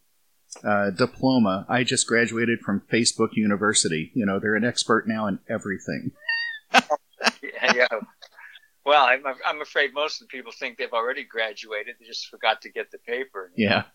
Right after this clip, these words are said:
Speaker 1: <laughs> So, well, so you're trying to make the most of, uh, each day. You're still putting things together. You're still, uh, churning,
Speaker 2: Yeah.
Speaker 1: churning out some things.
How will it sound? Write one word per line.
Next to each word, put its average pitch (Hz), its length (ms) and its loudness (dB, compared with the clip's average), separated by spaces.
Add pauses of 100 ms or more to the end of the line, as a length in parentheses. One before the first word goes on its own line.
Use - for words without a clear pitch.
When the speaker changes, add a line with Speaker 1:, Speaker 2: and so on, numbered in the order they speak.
Speaker 1:
<laughs> 147 340 -2 (920)
So, 98 280 -12 (260)
well, 208 260 8
so - 160 4
you're 185 140 8
trying 202 320 0
to 156 60 4
make 147 220 0
the 131 60 2
most 139 340 4
of, 120 420 2 (360)
uh, 107 320 0
each - 240 0
day. 101 160 6
You're 101 160 0
still 131 600 4 (120)
putting 127 220 0
things 120 260 2
together. 104 380 0
You're 95 160 -4
still, 104 460 -4 (540)
uh, 98 240 -4
churning, 208 340 4
Speaker 2:
Yeah. - 100 -2
Speaker 1:
churning 117 300 2
out 110 160 -2
some 110 140 0
things. 113 480 -4